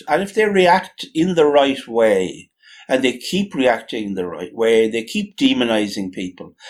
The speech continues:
and they start to actually shut down debates and discourse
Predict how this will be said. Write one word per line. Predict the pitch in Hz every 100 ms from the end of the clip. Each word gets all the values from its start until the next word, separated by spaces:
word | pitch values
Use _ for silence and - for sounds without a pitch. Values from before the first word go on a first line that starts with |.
| - -
and | 185
they | 214
start | 202 247 262 277
to | - 170
actually | 175 - - 135
shut | - 170 170
down | - 143 139 135
debates | 117 120 120 -
and | 110
discourse | 113 - 120 104 - -